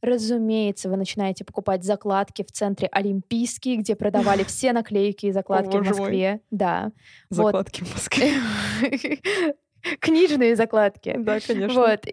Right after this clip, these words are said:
Speaker 1: Я не могу сказать, что мне очень нравилась тогда няня Вика. Она,
Speaker 2: Мгм.
Speaker 1: она казалась мне забавной, просто
Speaker 2: Так.
Speaker 1: забавной. Вот, но как-то себя сравнивать с ней я, ну, не могла, не хотела. Плюс, э, наверное, я тогда больше ориентировалась на, скорее, типа, девочек юных в
Speaker 2: Мгм.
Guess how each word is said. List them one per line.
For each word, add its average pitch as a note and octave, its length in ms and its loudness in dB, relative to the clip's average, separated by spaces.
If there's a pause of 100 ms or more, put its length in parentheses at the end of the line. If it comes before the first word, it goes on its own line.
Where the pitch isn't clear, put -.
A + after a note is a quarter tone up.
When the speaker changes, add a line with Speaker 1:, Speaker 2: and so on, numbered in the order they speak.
(100)
Speaker 1:
Я A#3+ 140 2
не C#4+ 100 2
могу D4+ 220 0
сказать, B3 340 -2
что - 200 -4
мне A3 200 2
очень A3+ 380 0
нравилась G#3 420 2
тогда G3 380 0
няня G3 260 0
Вика. C4 440 0
Она, B3 160 2
Speaker 2:
Мгм. D4+ 180 -4
Speaker 1:
она B3+ 160 0
казалась F#4 320 2
мне C#4+ 80 0
забавной, G#3 560 0
просто D4+ 300 0
Speaker 2:
Так. A3 80 4
Speaker 1:
забавной. F#3 440 -4 (320)
Вот, A3+ 280 2
но A#3 160 2
как-то B3 320 -2
себя G#3 380 0
сравнивать G#3 520 0
с - 60 -12
ней D#4 340 0
я, A#3 380 2
ну, A3+ 180 0
не G#3+ 220 0
могла, A3+ 400 2
не D4+ 140 0
хотела. C4 600 0 (320)
Плюс, A#3+ 400 -2
э, G#3+ 220 2
наверное, A3 560 0
я G3+ 140 0
тогда G3+ 520 0 (320)
больше A#3 360 2
ориентировалась G#3 880 0
на, G#3 380 0
скорее, G#3 640 -2
типа, G3 360 -8
девочек G3 840 -2
юных G3 720 -2
в - 20 -10
Speaker 2:
Мгм. C4 600 2